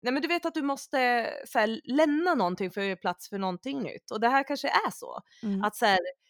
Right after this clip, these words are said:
Speaker 1: lämna det för att ge utrymme för någonting
Speaker 2: Mm.
Speaker 1: annat att ta vid. Och då kan det ju vara precis som du sa. Ja, det kanske är att det blir, det är så här, vi kommer tillbaka fast i en annan form.
Speaker 2: Mm.
Speaker 1: Eh,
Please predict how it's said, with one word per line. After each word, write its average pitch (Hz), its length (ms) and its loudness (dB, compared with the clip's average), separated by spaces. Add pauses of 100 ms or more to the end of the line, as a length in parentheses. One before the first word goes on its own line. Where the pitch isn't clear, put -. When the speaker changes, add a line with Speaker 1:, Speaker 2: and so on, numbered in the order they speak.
(480)
Speaker 1:
lämna 277 440 4
det 202 340 2
för 202 140 -2
att 185 280 -2 (240)
ge 202 240 -2
utrymme 220 920 0
för - 160 -6
någonting 196 320 -4
Speaker 2:
Mm. - 120 -2 (120)
Speaker 1:
annat 143 160 -6
att - 380 -18
ta 147 80 -8
vid. 127 480 -14
Och 214 120 -4
då 226 100 -4
kan 285 200 -6
det 277 60 -4
ju 277 80 -4
vara 277 320 -2
precis 185 300 -10
som 165 160 -8
du 175 140 -10
sa. - 400 0
Ja, 311 200 0
det 302 60 -8
kanske - 280 -8 (160)
är 170 100 0
att 175 120 -6
det 240 80 -2
blir, 247 340 -6 (760)
det 262 60 -12
är 247 60 -12
så 277 100 0
här, 233 100 6
vi 226 100 0
kommer 247 220 0
tillbaka 294 400 0
fast 254 200 -10
i 247 60 -4
en 226 80 -4
annan 214 280 -2
form. 139 520 -4
Speaker 2:
Mm. 185 640 -2
Speaker 1:
Eh, 156 60 -12